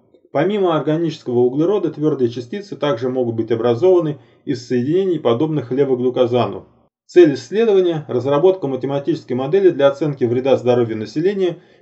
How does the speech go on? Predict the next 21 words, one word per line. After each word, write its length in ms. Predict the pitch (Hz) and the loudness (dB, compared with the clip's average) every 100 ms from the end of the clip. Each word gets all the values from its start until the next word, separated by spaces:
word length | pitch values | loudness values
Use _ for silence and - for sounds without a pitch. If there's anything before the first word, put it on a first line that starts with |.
| - | -10
при 100 | 127 | -2
термическом 600 | 151 151 151 - 127 117 | 0 0 -2 -4 -4 -4
разложении 520 | 110 135 147 190 156 | -2 -2 0 0 -2
сухого 500 | - 127 147 120 117 | -6 -4 0 2 2
органического 600 | 113 123 123 113 - 107 | 0 -2 -2 -6 -6 -6
вещества, 600 | 104 127 117 160 196 185 _ _ | -8 -12 -6 -4 -4 -4 _ _
лесного 460 | 131 - 156 127 113 | -8 -6 0 2 2
горючего 460 | 117 117 113 104 | 4 2 0 -6
материала, 560 | 107 104 127 180 180 170 | -8 -6 0 0 0 -4
сопровождаемого 960 | - 160 120 117 104 180 185 165 127 120 | -6 -2 2 2 2 0 0 0 0 0
образованием 760 | 113 101 110 147 156 143 135 _ | -2 -2 0 0 -2 -6 -8 _
частиц 420 | - 113 135 120 - | -14 -10 -8 -10 -4
сажи. 380 | 120 98 92 90 _ _ _ _ - | -2 -2 -4 -18 _ _ _ _ 0
Общая 360 | 214 - 180 | 0 4 4
математическая 720 | 165 156 165 165 185 160 - | 4 0 -2 -2 -4 -6 -4
модель, 320 | 143 143 143 120 | -4 0 4 4
описывающая 640 | 120 151 131 120 117 117 | 2 -2 0 2 2 -2
процессы 480 | 123 127 156 117 113 | 0 0 0 -4 -6
типичного 540 | 123 120 147 120 107 | -8 -6 -6 -4 -6
лесного 420 | 107 - 123 107 | -6 -4 -2 -2
пожара, 540 | 107 131 180 190 180 | -2 -2 0 0 -4